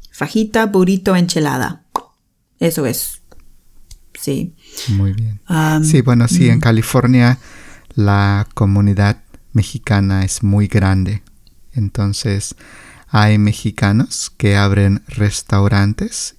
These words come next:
Speaker 2: y traen también cocineros de México. Entonces, la, la, la comida es más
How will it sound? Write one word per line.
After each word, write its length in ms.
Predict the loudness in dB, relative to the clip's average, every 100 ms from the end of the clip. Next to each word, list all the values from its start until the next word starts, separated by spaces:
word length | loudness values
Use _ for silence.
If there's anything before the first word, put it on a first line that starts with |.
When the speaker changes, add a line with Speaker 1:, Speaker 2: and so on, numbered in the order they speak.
| -8
Speaker 2:
y 140 | -6
traen 440 | -2 2 4 2
también 480 | 2 0 2 0 0
cocineros 760 | 0 -2 -2 0 0 0 -2 -2
de 120 | -2
México. 560 | -2 -4 -6 -6 -12 -12 -20 -20 -20 -20 -6
Entonces, 720 | -2 0 2 0 2 0 0 -8 -20 -20 -20 -20 _ -4
la, 720 | -2 0 0 0 -2 -6 -10
la, 480 | -10 -8 -8 -8 -6
la 240 | -2 -2
comida 560 | 0 2 4 2 2 0
es 200 | -4 -2
más 840 | 0 0 0 -2 -6 -10 -12 -14